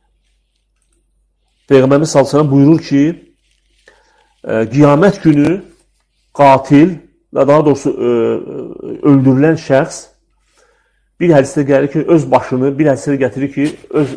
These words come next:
boynunu, yəni kəsilmiş boynunu bir əli ilə tutub, digər hə-, əli ilə qatilin yaxasından tutub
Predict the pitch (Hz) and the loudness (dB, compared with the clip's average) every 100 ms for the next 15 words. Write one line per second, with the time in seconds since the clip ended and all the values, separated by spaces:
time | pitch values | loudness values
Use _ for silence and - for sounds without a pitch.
0 | - 120 123 127 123 123 117 117 113 104 | -16 -2 2 2 2 0 -2 -4 -6 -10
1 | - - 120 127 131 - 120 113 113 117 | -10 -10 -6 -4 -4 -4 -2 -2 -2 -4
2 | 147 151 _ _ _ _ - 139 147 127 | -4 -8 _ _ _ _ -4 2 4 4
3 | 131 120 - - 147 147 139 131 123 127 | 2 0 -2 -4 -4 -2 -2 -2 -2 -4
4 | 123 123 131 120 139 147 _ _ _ 123 | -2 -2 0 0 -2 -6 _ _ _ -2
5 | 120 123 135 123 113 113 120 131 131 - | -2 -4 -4 -4 -6 -10 -6 -6 -6 -8
6 | 127 147 - | -6 -6 -8